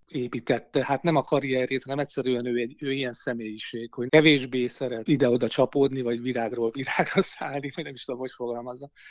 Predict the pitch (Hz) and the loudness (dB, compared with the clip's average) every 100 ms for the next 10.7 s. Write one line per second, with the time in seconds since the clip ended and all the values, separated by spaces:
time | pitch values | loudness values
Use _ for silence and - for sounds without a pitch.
0 | - - - 143 143 151 135 113 131 123 | -20 -16 -6 -2 0 2 0 0 -2 0
1 | 117 120 113 113 - 120 113 - 117 120 | -2 -2 -4 -6 -6 -6 -6 -8 -8 -8
2 | 113 - 113 117 _ 127 120 - 120 - | -8 -6 -6 -8 _ -2 -2 0 -2 -2
3 | 120 113 120 113 - - _ _ - 123 | -2 -2 -2 -4 -10 -20 _ _ -4 2
4 | 117 120 110 107 117 117 117 123 123 113 | 4 4 2 -2 -2 0 4 6 6 2
5 | 113 110 113 110 123 131 139 - 151 151 | 0 -2 -4 0 2 4 2 0 0 2
6 | 160 151 156 - 151 175 147 120 - - | 2 0 0 -2 0 0 -2 -4 -4 -2
7 | 139 139 147 117 113 113 117 120 _ - | -2 0 0 0 -2 -2 -2 -2 _ -20
8 | _ _ 151 185 190 - 185 180 _ _ | _ _ 4 6 6 2 -4 -4 _ _
9 | 180 165 147 143 - 139 156 151 127 113 | -4 -2 -2 -4 -6 -10 -6 -6 -6 -8
10 | 120 123 120 113 - - - | -10 -8 -6 -6 -6 -12 -14